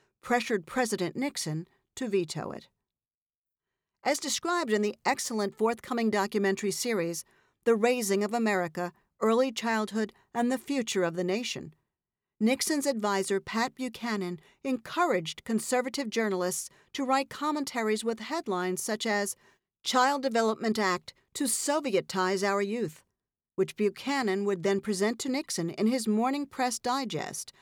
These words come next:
as if it represented mainstream conservative opinion.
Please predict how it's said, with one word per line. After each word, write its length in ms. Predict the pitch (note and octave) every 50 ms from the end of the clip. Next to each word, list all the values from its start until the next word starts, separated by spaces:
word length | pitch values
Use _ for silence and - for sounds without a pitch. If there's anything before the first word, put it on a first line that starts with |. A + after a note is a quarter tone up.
| _ _ _ _
as 260 | - F#3+ G3 F#3 F#3 - -
if 220 | G3 A#3 A#3 -
it 160 | B3+ A#3+ -
represented 680 | - G#3 A3 A3+ B3 A#3 G#3+ G#3+ G3+ G3 G3 F#3 D#3+ D#3
mainstream 760 | F3+ F#3 F#3+ A3 A#3 A#3 - - - A3 G3+ G3 G3 F#3+ F#3+
conservative 720 | - - F3 E3 D#3 - - B3+ A#3+ G3+ E3 D#3+ D#3 F3 E3+
opinion. 560 | F3+ E3 - G3 G3 E3+ D#3+ D3+ C#3+ C#3 -